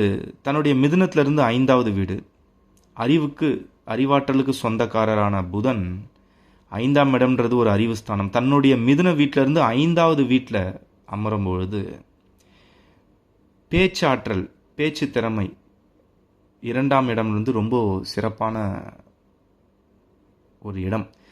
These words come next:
தன்னுடைய கன்னி வீட்டிலேருந்து இரண்டாவது பாவத்துல புதன் இங்க இருக்கும்போது இது எல்லாத்தையுமே ஆக்டிவேட் பண்றார். இது பார்த்தீங்கன்னா ஒரு வகையில தன்னுடைய நீச்ச வீடான மீனம்,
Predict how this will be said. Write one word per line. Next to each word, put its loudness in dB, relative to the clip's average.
தன்னுடைய 0
கன்னி 2
வீட்டிலேருந்து 2
இரண்டாவது 2
பாவத்துல 0
புதன் -4
இங்க -6
இருக்கும்போது -4
இது 0
எல்லாத்தையுமே 2
ஆக்டிவேட் -2
பண்றார். -8
இது 0
பார்த்தீங்கன்னா 2
ஒரு 4
வகையில 4
தன்னுடைய 2
நீச்ச 2
வீடான 4
மீனம், 2